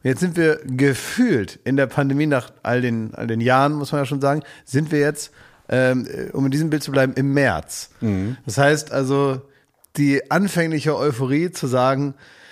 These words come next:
Speaker 1: ja, und ich bin, jetzt hab ganz viel gefressen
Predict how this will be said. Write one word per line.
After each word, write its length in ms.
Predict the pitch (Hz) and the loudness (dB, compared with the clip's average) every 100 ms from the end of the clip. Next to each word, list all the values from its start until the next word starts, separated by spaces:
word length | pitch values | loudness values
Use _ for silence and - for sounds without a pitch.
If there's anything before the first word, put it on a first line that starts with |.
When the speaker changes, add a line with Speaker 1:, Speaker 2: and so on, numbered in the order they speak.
| - - | -20 -18
Speaker 1:
ja, 540 | 113 170 170 156 123 | -2 2 4 4 2
und 280 | 98 139 127 | 0 -4 -4
ich 200 | 135 120 | -6 -4
bin, 420 | 160 147 131 135 | -4 -4 -4 -6
jetzt 300 | 131 123 - | -6 -6 -6
hab 300 | 135 110 _ - | -6 -8 _ -6
ganz 220 | 151 127 | -4 -2
viel 100 | 143 | -4
gefressen 680 | 120 139 147 131 127 95 | -2 -2 -2 -2 -6 -8